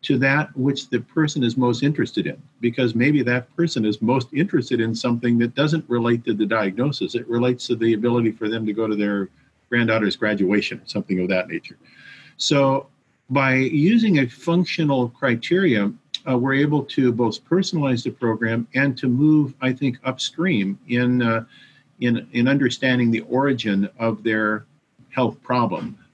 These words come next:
hopefully before it gets to the state where they're requiring to go into a more, uh, disease-focused, uh, intervention treatment program. And the, um, the challenge, I think, that, uh, that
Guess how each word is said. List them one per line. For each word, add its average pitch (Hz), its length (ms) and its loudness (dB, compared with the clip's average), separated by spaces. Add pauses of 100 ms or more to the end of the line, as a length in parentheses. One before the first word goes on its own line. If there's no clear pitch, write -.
hopefully 160 460 0
before 120 400 0
it 123 80 -4
gets 127 240 -4
to 123 220 -2
the 117 220 4
state 117 360 0
where 110 220 -2
they're 107 180 -2
requiring 107 680 -2 (100)
to 107 60 -14
go 104 320 0 (180)
into 110 360 -4
a 101 40 0
more, 104 380 -2 (480)
uh, 104 180 -2
disease-focused, 101 1000 -2
uh, 101 120 -2
intervention 98 680 -6
treatment 113 400 -6
program. 85 460 -10 (760)
And 135 380 2 (560)
the, 139 380 2
um, 123 260 0 (840)
the 131 80 -4
challenge, 160 560 2
I 117 120 2
think, 123 360 0
that, 120 380 -4
uh, 120 680 -4
that 120 200 -4